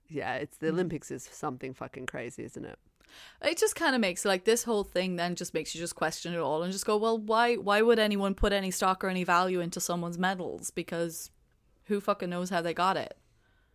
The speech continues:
Speaker 2: And I don't mean that to discount people who did genuinely just win medals through achievement, but it's like,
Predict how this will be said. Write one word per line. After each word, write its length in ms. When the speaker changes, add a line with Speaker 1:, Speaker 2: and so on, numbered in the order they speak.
Speaker 2:
And 80
I 60
don't 220
mean 180
that 180
to 80
discount 400
people 300
who 100
did 220
genuinely 560
just 320
win 280
medals 320
through 180
achievement, 520
but 120
it's 180
like, 380